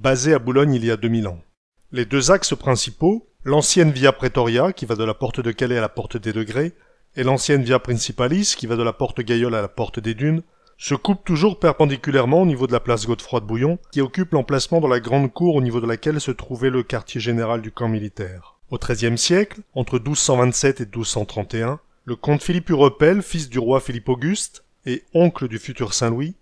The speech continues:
fait édifier des remparts sur les restes des murailles construites pendant la période romaine.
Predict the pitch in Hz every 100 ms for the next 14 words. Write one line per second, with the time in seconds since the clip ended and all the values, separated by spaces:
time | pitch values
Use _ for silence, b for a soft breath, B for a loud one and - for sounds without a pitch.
0 | - - 285 - 139 151 - 196 156 143
1 | 131 - 175 190 - 117 110 143 - 120
2 | 120 120 135 - 135 - - 139 131 113
3 | 110 107 110 110 104 104 95 90